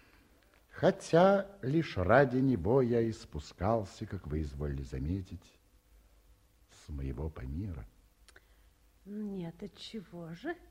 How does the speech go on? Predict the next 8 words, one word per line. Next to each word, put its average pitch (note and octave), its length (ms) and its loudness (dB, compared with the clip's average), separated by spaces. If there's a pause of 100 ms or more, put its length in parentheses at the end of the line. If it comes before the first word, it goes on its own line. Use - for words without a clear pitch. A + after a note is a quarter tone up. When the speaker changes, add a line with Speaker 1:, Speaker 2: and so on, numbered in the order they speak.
(1900)
Speaker 2:
Только C4+ 400 -2
ведь B3+ 580 -8
нам A#3 840 -2
о F#3+ 100 -8
личных G3+ 680 -8
делах F3+ 480 -6 (1160)
некогда A3+ 720 -6
думать, A#3+ 680 -8